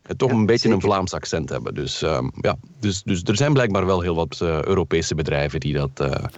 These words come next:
Speaker 1: die dat toch op zoek zijn naar een Engelse stem. En dat doe ik dus ook, ja, voornamelijk.
Speaker 2: De Global Village in
Speaker 1: <laughs>
Speaker 2: uitvoer, hè?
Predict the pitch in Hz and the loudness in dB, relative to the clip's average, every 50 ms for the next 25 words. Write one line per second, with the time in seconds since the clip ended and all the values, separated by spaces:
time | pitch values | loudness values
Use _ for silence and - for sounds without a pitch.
0 | - - - - - - 120 117 120 - - 135 131 120 - - - 123 - - | -16 -20 -20 -16 -2 2 2 4 4 4 4 2 2 2 2 2 0 0 0 0
1 | - 90 85 82 82 78 71 73 73 67 67 67 - - - 92 87 80 - - | 0 0 2 2 0 0 -2 -2 -2 -2 -2 -4 -2 0 2 2 2 2 0 -4
2 | 76 - - - 85 78 80 87 90 - - - - - - _ - 101 101 95 | -6 -6 -2 0 0 2 2 0 -2 -6 -14 -20 -20 -20 -16 _ 0 2 2 4
3 | 98 92 117 123 139 147 131 107 98 90 80 85 64 - - - - - - - | 4 4 4 4 4 4 4 4 2 0 0 0 -2 -2 -2 -2 -2 -2 -2 -4
4 | - - 92 85 76 - - - - - - - - - - - - - - 110 | -6 -4 -2 -2 0 -2 -2 -4 -4 -6 -10 -14 -18 -20 -20 -18 -6 0 0 0
5 | 90 - 110 110 117 120 120 120 101 123 120 117 110 92 80 - 104 110 110 104 | 2 4 4 4 6 6 4 4 4 4 4 4 4 2 -2 0 0 2 2 2
6 | 104 110 107 101 - - - - - - 110 101 95 92 92 - - - 131 - | 2 0 -2 -2 -4 -6 -6 -6 -6 -4 -2 -2 0 0 -2 0 2 2 2 2
7 | 139 131 135 - 135 131 120 | 2 -2 -2 -2 -2 -2 -2